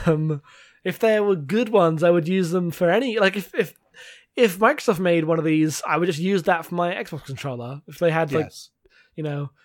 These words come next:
Speaker 1: a way to put them in two hands. Uh, no
Speaker 2: Yeah.
Speaker 1: one will ever make that, but that's, that's
Speaker 2: No.
Speaker 1: my dream controller.
Speaker 2: Yeah. Um, and then there was a question of, do you like the motion controls? I think the waggle to do stuff's fine. Uh, I think it,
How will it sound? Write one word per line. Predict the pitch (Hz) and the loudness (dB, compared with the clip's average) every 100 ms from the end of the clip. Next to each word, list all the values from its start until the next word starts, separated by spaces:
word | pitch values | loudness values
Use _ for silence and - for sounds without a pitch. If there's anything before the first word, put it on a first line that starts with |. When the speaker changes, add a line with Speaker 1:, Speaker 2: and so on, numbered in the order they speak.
| _ _ - | _ _ -6
Speaker 1:
a | |
way | 170 156 165 180 | -2 0 0 0
to | 175 | -2
put | 156 196 | -2 -4
them | 185 | -4
in | 160 | -6
two | 151 175 | -4 -4
hands. | 143 143 151 175 160 - _ _ _ _ - | -4 -6 -8 -8 -10 -14 _ _ _ _ -12
Uh, | 139 | -6
no | 175 233 | 4 6
Speaker 2:
Yeah. | 240 | 6
Speaker 1:
one | 214 | 4
will | 196 | 2
ever | 196 175 | 2 0
make | 156 139 | -4 -8
that, | 139 113 - - _ - | -12 -14 -16 -20 _ -12
but | 143 | -8
that's, | 160 - | -6 0
that's | 180 180 | 0 2
Speaker 2:
No. | |
Speaker 1:
my | 185 180 | 2 2
dream | 160 165 160 | 2 0 -2
controller. | 143 131 143 127 120 - _ _ _ _ _ _ _ _ _ - | -6 -10 -12 -10 -12 -14 _ _ _ _ _ _ _ _ _ -14
Speaker 2:
Yeah. | 123 107 104 _ _ _ _ _ _ _ _ _ _ _ - - _ | -12 -12 -18 _ _ _ _ _ _ _ _ _ _ _ -20 -20 _
Um, | 127 117 120 127 | -14 -12 -12 -10
and | 143 160 | -6 -4
then | 175 | -2
there | 165 | -2
was | 147 | -2
a | |
question | - 160 - 143 | -4 -6 -6 -8
of, | 120 | -6
do | 131 | -6
you | |
like | 131 131 | -4 -6
the | 127 | -6
motion | 131 127 | -8 -8
controls? | 135 123 139 135 135 | -10 -10 -6 -4 -2
I | 208 | 0
think | 254 240 | 0 0
the | 180 | -2
waggle | 160 160 165 | -2 0 -4
to | 143 | -4
do | 147 | -6
stuff's | 143 147 - | -4 -4 -6
fine. | - 127 135 135 127 - - _ - | -6 -4 -4 -4 -8 -12 -20 _ -12
Uh, | 131 123 120 | -6 -4 -4
I | 160 | -4
think | 185 180 | -4 -4
it, | 151 | -8